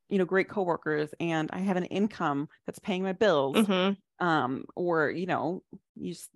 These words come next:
Speaker 1: you know, like, last night I had, like, a silly mishap when I bought something and I was so mad, but I was like, "Hey, at least I'm grateful I could afford to buy it." Like,
Speaker 2: Yeah.
Speaker 1: you know, so just trying to slow down and, and kind of check in more with myself and be in the moment. And, um,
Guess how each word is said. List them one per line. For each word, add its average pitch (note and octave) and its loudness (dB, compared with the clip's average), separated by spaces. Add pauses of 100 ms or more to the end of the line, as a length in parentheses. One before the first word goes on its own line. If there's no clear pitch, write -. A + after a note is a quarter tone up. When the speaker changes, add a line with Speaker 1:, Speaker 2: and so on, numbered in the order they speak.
(240)
Speaker 1:
you G#3 -8
know, - -8
like, F#3 -8
last F3 -2
night D3+ -2
I D3+ -2
had, D#3 -2
like, D3+ -4
a D#3+ -4
silly D#3+ 4
mishap D#3 -2
when D3+ -2
I D3+ 2
bought C#3+ 2
something D3+ -2
and D3+ 0
I C#3 2
was - -6
so F3 2
mad, D#3 2
but D#3+ -2
I D#3 0
was - -4
like, F3+ -4
"Hey, C#4 2
at A3 2
least G#3+ -2
I'm A#3+ -4
grateful A3 -4
I G3+ 2
could F#3 -2
afford F#3 -4
to E3+ -6
buy D3 2
it." - -2
Like, C#3 2 (300)
Speaker 2:
Yeah. F#3+ 6 (120)
Speaker 1:
you G#3+ 0
know, D#3+ 2
so F#3 4
just - -10
trying G#3+ 2
to F3 0
slow F#3 -2
down F3+ 2
and, D#3+ -4
and F#3 -4
kind E3+ -4
of - -12
check - -6
in C#3+ 0 (120)
more E3 2
with D#3 -4
myself D#3 -2
and D3 -4 (340)
be F3 2
in E3+ 2
the D#3+ 2
moment. D3+ 0
And, D3 -4 (440)
um, D3+ -6